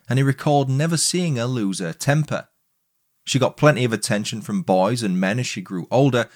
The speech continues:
with her charm making them put it in her hands. The last thing Marco thought Maria would be capable of was murder.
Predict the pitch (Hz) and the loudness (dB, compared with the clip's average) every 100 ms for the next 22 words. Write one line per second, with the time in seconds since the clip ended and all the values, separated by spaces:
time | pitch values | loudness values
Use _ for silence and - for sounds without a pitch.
0 | _ - 113 107 - - 151 135 120 120 | _ -4 0 0 -2 0 4 4 2 -2
1 | 117 110 107 95 - 170 - 104 92 87 | -6 -8 -8 -10 -6 -6 -4 -4 -4 -2
2 | 98 139 113 - - _ _ _ _ _ | 0 0 -2 -6 -12 _ _ _ _ _
3 | _ _ _ 135 160 208 - 175 147 147 | _ _ _ 0 2 2 0 2 4 4
4 | 160 165 135 117 131 127 120 113 139 131 | 2 0 -2 0 0 0 0 0 0 0
5 | 117 104 95 - - 226 143 110 101 98 | -2 -6 -10 -8 -6 -4 -2 0 2 0
6 | 98 101 90 90 127 190 147 - | -2 -8 -6 -4 -2 -2 -4 -8